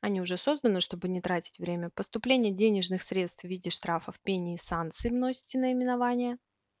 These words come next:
Поступление в виде бюджета. И вид деятельности — операционная деятельность.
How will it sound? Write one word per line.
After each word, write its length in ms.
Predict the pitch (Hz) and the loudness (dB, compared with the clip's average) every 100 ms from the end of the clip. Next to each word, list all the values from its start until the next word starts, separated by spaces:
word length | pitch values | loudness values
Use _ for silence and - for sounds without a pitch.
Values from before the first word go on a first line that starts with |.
| _ _ _ _ _ _ _ _ _ _ _ _ _ _ _ _ _ _ _ _ _ _ | _ _ _ _ _ _ _ _ _ _ _ _ _ _ _ _ _ _ _ _ _ _
Поступление 800 | - 233 - 202 180 180 180 233 | 2 2 2 -2 0 2 2 0
в 100 | 240 | 0
виде 240 | 240 247 233 | -2 -2 0
бюджета. 680 | 233 220 240 240 226 233 - _ _ _ _ _ _ _ _ _ _ _ _ _ | -2 2 2 4 2 0 -4 _ _ _ _ _ _ _ _ _ _ _ _ _
И 100 | - | -4
вид 180 | 208 202 | -2 -2
деятельности — 580 | 190 240 285 294 226 - | 0 0 2 2 2 0
операционная 680 | 185 175 175 196 202 240 208 | -2 -2 -2 -2 0 2 0
деятельность. 800 | 175 185 190 - 165 175 - - | -2 -6 -6 -6 -8 -8 -12 -20